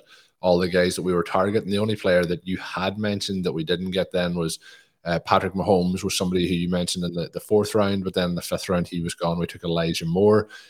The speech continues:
Kenneth Walker, uh, A J Dillon, both are running backs to set things up. Aaron Rodgers, Albert Okwuegbunam. Then we had Rondell Moore, Matt, or sorry, Ryan Tannehill, um, Ronald Jones, Rashad White, then Jamison Crowder, Sky Moore, Julio Jones. So a couple of veterans to go with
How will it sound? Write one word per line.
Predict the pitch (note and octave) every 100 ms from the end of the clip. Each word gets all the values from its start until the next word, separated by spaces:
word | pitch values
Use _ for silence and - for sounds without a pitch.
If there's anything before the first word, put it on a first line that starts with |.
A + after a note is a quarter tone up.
| _
Kenneth | - G2+ G2 -
Walker, | F#2+ F#2+ - G2+ F#2+ - _ -
uh, | F2 -
A | G2
J | F2+ F#2+
Dillon, | E2 F2+ F#2 G2 G2 F2+
both | F#2 F#2+
are | E2
running | E2 F#2+ G#2+
backs | G#2 G2+ -
to | -
set | - F2+ -
things | F2 E2 F2+
up. | G2 -
Aaron | F#2 E2+ E2+
Rodgers, | F2 F2+ F2+ F#2 F2+ -
Albert | F2+ F2+ F2+
Okwuegbunam. | E2+ - F#2 E2+ F#2 F#2+ G2+ G2 - _ _ _ -
Then | F#2
we | F2+
had | F2+
Rondell | F2 F2+ F2+ F2+ F2
Moore, | F2+ F2+ F2+ F#2 -
Matt, | F#2+ F#2 F2+ - _ - -
or | F#2+
sorry, | - F#2+ E2
Ryan | F2 F#2 F#2 F2+
Tannehill, | - F2+ F2+ G2 F#2 - - _
um, | - F2 E2+ E2 D#2+ C#3+ _ -
Ronald | G2 F#2 F2+
Jones, | F#2+ F2+ F2 F2 -
Rashad | F#2 F2 - F#2 F2 F#2+
White, | F2+ E2+ F2+ -
then | F#2 E2+
Jamison | G2 F#2 - F2+
Crowder, | F#2 E2+ F2
Sky | - F2
Moore, | F2 F2 E2
Julio | F2+ F2+ F2
Jones. | E2 F2 F2+ F#2
So | F#2
a |
couple | - B2 A#2+
of | G2
veterans | G2 F#2 G2+ G2 -
to | F#2+
go | F#2
with | F#2 E2+